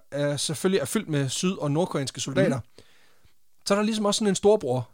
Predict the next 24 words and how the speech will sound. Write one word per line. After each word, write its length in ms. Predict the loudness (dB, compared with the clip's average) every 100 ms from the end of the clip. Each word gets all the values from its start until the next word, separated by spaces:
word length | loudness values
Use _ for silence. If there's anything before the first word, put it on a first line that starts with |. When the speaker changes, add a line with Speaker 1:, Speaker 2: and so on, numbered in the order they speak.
| -10
Speaker 1:
der 60 |
ligesom 180 | -4 0
holder 200 | 4 6
øje 100 | 6
med 120 | 2
det 100 | -2
hele, 320 | -2 -2 -4 -8
og 200 | -6 -6
at, 180 | -6 -8
øh, 140 | -8
de 140 | -4 -2
her 80 | -2
grupper 340 | 0 0 2
ikke 120 | 0
ryger 140 | 2 0
totterne 380 | 2 2 0
på 80 | -4
hinanden. 300 | -6 -6 -6 -10 -20 -20 -20 -20 -12
Fordi 340 | -4 -2 -2 -6 -20 -20 -20 -20 -20 -20 -20 -6
allerede 280 | 0 2 4
fra 120 | 4
begyndelsen, 440 | 2 2 0 -2 -2
i 120 | 0
nitten 220 | 2 0